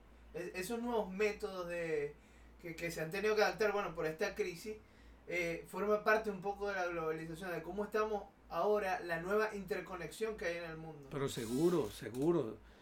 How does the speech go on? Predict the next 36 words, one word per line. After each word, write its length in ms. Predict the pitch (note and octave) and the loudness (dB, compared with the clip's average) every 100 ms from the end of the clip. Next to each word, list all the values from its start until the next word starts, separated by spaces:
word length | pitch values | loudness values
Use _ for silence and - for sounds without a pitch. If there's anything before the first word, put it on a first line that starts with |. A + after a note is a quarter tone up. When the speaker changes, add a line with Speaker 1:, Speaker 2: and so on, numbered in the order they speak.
| - - - | -20 -20 -8
Speaker 2:
Y, 260 | B2 B2 | -4 -2
y 100 | C3 | 0
aunque 260 | B2+ C3 C3 | 0 0 -2
les 200 | A#2+ G#2+ | -2 -2
cueste 340 | C3+ D3 E3 | 4 4 8
a 20 | F#3+ | 8
los 140 | G3 | 8
mayores, 520 | F3 C#3+ F#3 E3 A#2 | 8 10 12 12 8
a 60 | A2 | 2
mí 140 | A2+ | -2
me, 160 | C#3 E3+ | -2 0
me, 300 | F#3+ F#3 D#3+ | 2 0 0
quizás 300 | E3 D#3+ D3+ | -6 0 4
me, 200 | G3+ F#3+ - | 4 2 -6
me 140 | C#3+ C3+ | -8 -4
cuesta 280 | C#3+ - D3+ | -2 0 0
mucho 380 | D3 D3 D#3 | 0 0 0
más 180 | C#3+ D3 | 2 2
que 120 | D#3+ | 2
a 100 | B2 | 0
ti, 340 | D#3 F#3 B2+ G2 - - - - - | 2 2 2 -2 -12 -20 -20 -20 -10
a 60 | A#2+ | -6
cualquier 420 | A#2 G#2 C3 C3 | -4 -2 0 2
chamo, 420 | - F3+ D3+ A#2 | 4 6 4 0
¿no? 320 | A2 E3+ A#3 - - - - - - - A2+ | -2 0 -2 -4 -16 -20 -20 -20 -18 -8 -4
Yo 140 | A#2 | -2
veo 120 | B2 | 2
a 40 | D3+ | 2
mi 360 | D#3+ E3 E3 | 4 2 2
nieto 480 | D#3 E3 E3+ E3+ E3 | 2 4 4 4 4
de 140 | D#3 | 4
tres 340 | C#3 D3+ D#3 E3+ | 4 4 4 4
años 300 | E3 F3+ F3 | 4 4 4
mover 340 | D#3 D3 D3+ | 4 6 6
la 220 | E3+ E3 | 4 2
tablet, 500 | - E3 E3+ F#3+ F3+ | 4 6 8 6 4